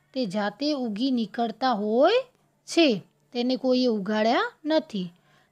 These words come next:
તમે પાણીમાં બીજું શું જોઈ શકો છો? યાદી બનાવો. આપણે પાણીમાં નાની માછલી, દેડકા, મચ્છર, પોરા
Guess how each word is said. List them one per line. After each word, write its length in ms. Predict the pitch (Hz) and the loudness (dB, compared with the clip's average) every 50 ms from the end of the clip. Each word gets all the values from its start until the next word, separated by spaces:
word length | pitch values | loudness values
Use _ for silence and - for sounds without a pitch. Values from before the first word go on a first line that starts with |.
| _ | _
તમે 220 | - 277 294 330 339 | -4 -2 0 0 0
પાણીમાં 680 | 330 - 277 254 254 269 294 302 320 330 349 339 277 | 0 2 2 2 4 4 2 2 2 2 2 2 2
બીજું 300 | 247 269 240 208 302 311 | 2 0 0 0 0 -2
શું 240 | 294 - 403 427 403 | 0 0 0 0 2
જોઈ 240 | 359 370 349 349 339 | 4 4 6 4 4
શકો 420 | 320 - 320 320 - 320 311 311 | 4 2 0 0 2 2 2 2
છો? 340 | 311 - 302 311 302 302 285 | 2 2 2 4 4 4 2
યાદી 480 | 247 214 220 220 214 202 214 294 349 440 494 494 _ _ - | 2 0 0 0 0 0 2 4 4 2 2 -2 _ _ 0
બનાવો. 460 | 349 349 339 320 254 202 180 175 175 - _ _ _ - - - - - - | 0 2 4 2 2 2 0 -2 -8 -12 _ _ _ -20 -20 -20 -20 -12 -6
આપણે 280 | - - 196 - 262 262 | -6 -4 -2 0 -2 -2
પાણીમાં 760 | 240 - 277 285 320 349 381 370 320 285 269 262 262 262 254 | -2 0 0 0 2 2 2 2 2 2 2 2 2 0 0
નાની 340 | 233 226 233 233 233 240 240 | -2 -2 0 0 0 0 0
માછલી, 760 | 226 226 233 233 247 240 - 247 247 247 240 240 240 233 247 | 0 2 2 0 0 -2 -2 -2 0 0 0 0 0 -2 -4
દેડકા, 880 | 247 214 190 226 240 247 220 254 - - 254 247 240 240 240 240 240 247 - _ _ _ _ _ _ - 226 | -6 -2 0 2 4 4 2 2 0 0 0 2 2 4 2 2 0 -4 -8 _ _ _ _ _ _ -4 0
મચ્છર, 720 | 226 254 240 - - - 262 254 254 254 254 254 254 262 _ _ _ | 0 0 0 -2 -4 -2 0 2 2 2 2 0 -2 -4 _ _ _
પોરા 560 | - 269 277 285 285 269 247 233 233 240 240 | -2 2 2 4 4 4 4 2 2 0 -2